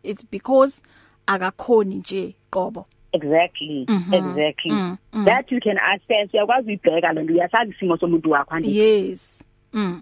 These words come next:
Speaker 2: But ube umuntu nje ongafuni uluza any cent yena, but if there is a need, maybe you guys want to go somewhere and wena uyashota.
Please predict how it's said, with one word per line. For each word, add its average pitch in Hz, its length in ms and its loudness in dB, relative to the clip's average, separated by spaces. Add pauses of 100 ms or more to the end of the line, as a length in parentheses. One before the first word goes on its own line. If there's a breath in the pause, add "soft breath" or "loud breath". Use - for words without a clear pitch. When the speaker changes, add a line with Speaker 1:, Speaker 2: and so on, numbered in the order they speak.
(200)
Speaker 2:
But 208 240 2
ube 285 160 2
umuntu 233 380 2
nje 196 120 6
ongafuni 214 460 0
uluza 196 440 2
any 196 320 0
cent 196 300 2
yena, 160 400 0
but 165 200 2 (480 soft breath)
if 208 160 2
there 185 480 0
is 180 100 -4
a 180 100 2
need, 196 600 2
maybe 175 280 0 (180)
you 185 140 0
guys 175 280 2
want 175 200 2
to 175 60 -8
go 185 260 2
somewhere 190 440 2 (160)
and 160 120 0
wena 160 400 2 (320 soft breath)
uyashota. 185 640 0